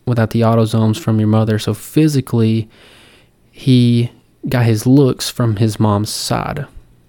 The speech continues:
The Y, it's like I said, the Y, which makes you a male, came from a source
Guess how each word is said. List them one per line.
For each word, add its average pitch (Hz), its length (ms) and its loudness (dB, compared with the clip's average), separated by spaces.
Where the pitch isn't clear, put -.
The 120 320 4
Y, 120 680 2
it's - 120 -10
like 120 120 -2
I 117 40 -2
said, 117 260 0
the 107 80 2
Y, 113 320 4
which 110 240 -2
makes 107 260 -4
you 120 100 0
a 127 60 2
male, 107 400 0
came 127 260 4
from 117 340 0
a 113 140 -2
source 131 560 -2